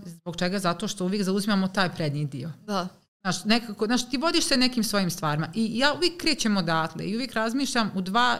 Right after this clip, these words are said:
Speaker 1: i, i tri D prostoru. To je nekakav moj proces. E sad, znaš, inovacija ne mora biti samo u dizajnu.
Speaker 2: Mhm.
Speaker 1: Znaš, jer ti u produkt dizajnu, obzirom da, e, se, e,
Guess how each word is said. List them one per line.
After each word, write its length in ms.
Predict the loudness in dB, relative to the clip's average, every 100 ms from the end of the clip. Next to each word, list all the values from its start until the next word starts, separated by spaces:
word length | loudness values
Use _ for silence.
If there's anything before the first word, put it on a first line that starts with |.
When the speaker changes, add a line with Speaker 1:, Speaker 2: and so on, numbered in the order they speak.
| -4
Speaker 1:
i, 80 | -10 -10 _
i 200 | -4 -4
tri 180 | 0 0
D 140 | 0 -4
prostoru. 580 | -6 -8 -8 -8 -14
To 220 | -12 -2 0
je 60 |
nekakav 400 | 0 -4 -6 -6
moj 160 | -4 -6
proces. 360 | -8 -8 -10 -14 -14 -12 -2
E 100 | 0
sad, 280 | 2 2 0 -14 -20 _
znaš, 160 | -4 2
inovacija 800 | 4 6 4 4 0 2 2 2
ne 200 | 4 6
mora 260 | 6 4 2
biti 300 | 2 0 -2
samo 340 | 0 2 4
u 40 | 4
dizajnu. 520 | 2 0 0 0 -2
Speaker 2:
Mhm. 140 | -6 -10 _ _ _ -4
Speaker 1:
Znaš, 200 | -2 -2
jer 140 | -4
ti 100 | -2
u 60 | -2
produkt 360 | 2 0 2
dizajnu, 400 | -2 2 4 4
obzirom 380 | 2 0 -2 -2
da, 360 | -2 -2 -4 -12 _ _ -8
e, 380 | -6 -6 -10
se, 340 | -14 -10 -10 -10 -12 -20 -20 _ _ _ _ _ _ _
e, 60 | -14